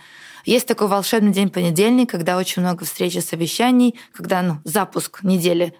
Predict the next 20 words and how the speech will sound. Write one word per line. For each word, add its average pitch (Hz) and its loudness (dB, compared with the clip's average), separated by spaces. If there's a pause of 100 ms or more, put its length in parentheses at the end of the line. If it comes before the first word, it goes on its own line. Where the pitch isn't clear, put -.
(100)
рабочий. 175 -6 (520)
Тогда 214 0
я 214 4
даже 208 2
не 214 4
сажусь, 214 0
например, 180 0
там, 170 -6
за 170 -2
написание 180 -2
каких-то - -8 (480)
больших, 175 -4
э, 170 -4 (140)
писем 208 0
или 175 0
каких-то - -8
там, - -10 (460)
не 180 -2
знаю, 160 -4
рапортов. 185 -4